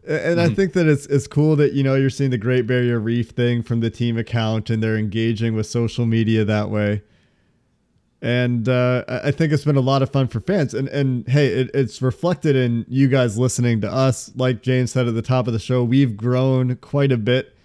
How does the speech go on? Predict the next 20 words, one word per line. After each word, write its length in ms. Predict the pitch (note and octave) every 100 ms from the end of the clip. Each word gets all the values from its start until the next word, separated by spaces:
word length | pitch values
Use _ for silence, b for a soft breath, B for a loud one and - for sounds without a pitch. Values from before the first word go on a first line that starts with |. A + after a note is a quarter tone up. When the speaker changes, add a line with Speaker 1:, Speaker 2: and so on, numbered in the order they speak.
| b b b
Speaker 1:
in, 260 | C3 B2+ A#2+
in 220 | G#2 A#2+
unique, 420 | A#2+ A#2 B2+ C3+
I 100 | A#2+
think, 240 | B2 B2 A2
new 300 | A#2+ C3 C#3+
listeners 720 | A#2+ B2+ - C3+ C3+ C#3 - _ _ _
in 100 | B2+
the 60 | A#2+
last 360 | A#2+ B2+ A2+ G#2+
week. 320 | A2+ C#3+ -
So 180 | B2 A2
welcome. 500 | G#2 A#2+ C3+ C#3+ A#2+
I, 140 | G#2+
I'm 140 | A2
glad 400 | G2 A2+ A#2+ A#2+
you 80 | A#2+
guys 260 | A#2+ A#2 G#2+
are 120 | G#2+
here. 440 | F2 D3 D#3+ D#3